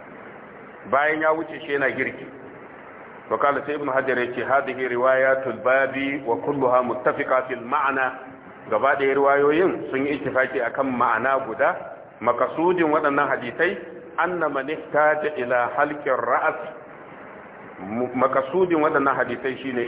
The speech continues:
idan har kana da larura, larurar ta sa dole sai an aske kanka.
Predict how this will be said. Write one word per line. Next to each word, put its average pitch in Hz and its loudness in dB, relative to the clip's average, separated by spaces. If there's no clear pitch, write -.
idan 147 2
har 165 0
kana 156 2
da 123 0
larura, 110 0
larurar 147 4
ta 147 2
sa 139 4
dole 165 2
sai 139 4
an 143 0
aske 147 -2
kanka. 117 -4